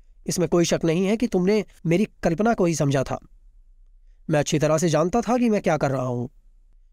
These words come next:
क्योंकि मैं साधारण गन के बारे में जानता था और मुझे ये भी पता था कि इसके पीछे दुनिया का एक बेहतरीन निशानेबाज है।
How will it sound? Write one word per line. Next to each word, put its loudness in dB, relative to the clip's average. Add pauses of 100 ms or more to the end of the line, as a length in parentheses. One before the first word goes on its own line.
क्योंकि -2
मैं 2
साधारण 0
गन 2
के 0
बारे 2
में 2
जानता -2
था -6 (880)
और 0
मुझे 2
ये 4
भी 0
पता 0
था 0
कि 0
इसके -2
पीछे -2
दुनिया 2
का 0
एक 0
बेहतरीन 2
निशानेबाज 2
है। -6